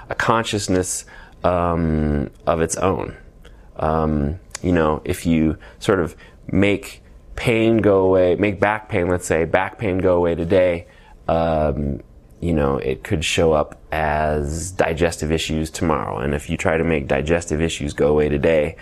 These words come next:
uh, because the gut is so connected to our mood, it might end up, you know, manifesting in depression, uh, down the, down the road. So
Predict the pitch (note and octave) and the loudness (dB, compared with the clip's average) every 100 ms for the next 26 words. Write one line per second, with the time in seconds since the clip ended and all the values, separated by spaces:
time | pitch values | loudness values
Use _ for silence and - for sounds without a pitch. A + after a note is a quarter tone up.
0 | - - - - - D#2+ D#2 D2+ D2+ D2 | -18 -20 -20 -20 -4 -2 0 0 0 0
1 | C#2+ - - D#2 - C#2 C#2+ C#2 C2+ F2+ | -2 -6 -12 -8 -2 -2 -2 -4 0 -2
2 | F#2+ - - - B1+ C2 A#1+ - - - | -2 -6 -4 0 0 0 -4 -14 -20 -20
3 | - - - D#2+ D#2+ - - C#2 D2 G#2+ | -20 -16 -4 -2 -2 -6 -2 0 2 2
4 | A2 F#2 D#2+ F2 F#2 F#2 F#2 - - - | 4 2 2 2 2 2 2 -2 -10 -4
5 | F2+ E2 D#2 C#2+ - - - - - - | 0 2 2 -2 -6 -20 -20 -20 -12 -2
6 | F#2 F#2 G2 G2 - F2+ F#2 F2+ - A2 | 0 2 0 0 0 2 2 0 0 0
7 | - G2 F#2 - - - - - - F#2 | 0 0 0 -4 -16 -18 -20 -8 0 2
8 | F2+ F2 F2+ F2+ F#2+ F2+ F#2+ F#2+ - G2 | 4 4 2 0 0 2 2 0 0 0
9 | F#2+ F#2+ F#2 E2+ A#1+ - - F#2 F2+ F2 | 0 2 4 2 0 -4 0 2 4 2
10 | - | -2